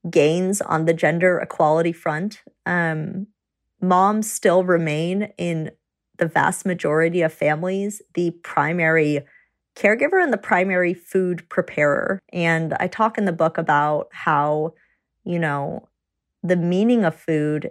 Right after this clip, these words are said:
is really tied to what it means in this country to be a good, caring mother. While it's true that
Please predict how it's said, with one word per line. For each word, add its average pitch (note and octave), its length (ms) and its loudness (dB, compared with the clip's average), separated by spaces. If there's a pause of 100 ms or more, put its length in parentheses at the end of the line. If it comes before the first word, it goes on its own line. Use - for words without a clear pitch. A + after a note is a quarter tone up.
is D#3+ 180 -4
really E3 280 2
tied D3+ 520 0
to D3+ 600 -4
what E3+ 220 2
it F3 160 0
means D#3 680 -4 (120)
in D#3 180 -2
this D#3+ 220 -2
country D3+ 800 -2
to - 140 -6
be C#3+ 520 -2 (140)
a E3 80 0
good, C#3+ 760 0 (280)
caring C#3 680 0
mother. - 520 -2 (440)
While F3 360 2
it's E3+ 240 -10
true G3 420 2
that D3+ 480 2